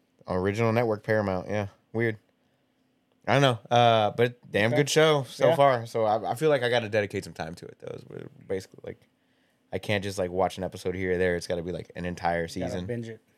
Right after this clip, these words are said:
Speaker 1: I gotta binge a season and then take a break for a week and then come back and binge another season. But, uh, but yeah, I've been watching that. Uh, did I see anything else? Black Mirror for sure was just, like, the highlight, dude.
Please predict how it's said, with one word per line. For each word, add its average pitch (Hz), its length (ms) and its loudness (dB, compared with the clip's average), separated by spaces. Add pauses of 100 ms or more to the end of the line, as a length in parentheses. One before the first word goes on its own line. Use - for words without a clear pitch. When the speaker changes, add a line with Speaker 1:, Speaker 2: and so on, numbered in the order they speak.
(380)
Speaker 1:
I - 40 -2
gotta 85 120 0
binge 98 260 0
a 95 40 -4
season 95 420 -2
and 87 140 -4
then 80 140 -8 (180)
take 101 140 -2
a 95 40 -4
break 95 260 2
for - 140 -4
a 95 60 0
week 92 280 -2
and 95 80 -10
then 90 100 -6
come 95 180 -6
back 87 200 0
and 85 120 -8
binge 92 180 -6
another 87 240 -6
season. 90 360 -14 (760)
But, 92 240 -2
uh, 82 360 0 (520)
but 87 100 -10
yeah, 104 140 0
I've 87 60 -6
been 92 120 -4
watching 95 280 -6
that. 92 320 -4 (560)
Uh, 82 680 -10
did - 100 -20
I - 20 -12
see - 200 -16
anything 139 320 -20
else? 147 240 -20 (1300)
Black 113 240 -4
Mirror 98 240 2
for - 140 -14
sure 90 200 -2
was 76 160 -6
just, 80 160 -10
like, 78 160 -6
the - 60 -16
highlight, 82 520 -2
dude. 50 200 -14